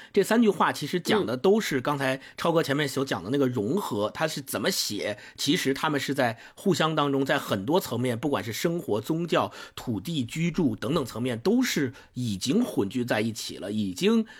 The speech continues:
Speaker 1: 分不清彼此了。但是现状是在战争的阴云密布下，他们还是要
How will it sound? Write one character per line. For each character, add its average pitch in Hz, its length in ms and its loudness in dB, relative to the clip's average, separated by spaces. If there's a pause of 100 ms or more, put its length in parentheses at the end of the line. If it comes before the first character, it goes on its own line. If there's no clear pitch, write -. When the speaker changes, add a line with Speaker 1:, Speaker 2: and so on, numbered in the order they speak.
(200)
Speaker 1:
分 220 300 4
不 180 100 6
清 151 220 0
彼 117 180 0
此 - 220 -4
了。 76 280 -10
但 185 200 2
是 175 200 0
现 202 360 2
状 117 240 2
是 113 240 -6
在 120 320 0 (180)
战 123 240 2
争 143 160 2
的 135 100 2
阴 160 200 0
云 123 120 2
密 147 160 0
布 131 160 -4
下， 117 220 -2
他 - 140 -4
们 175 120 0
还 120 240 0
是 214 140 0
要 139 240 2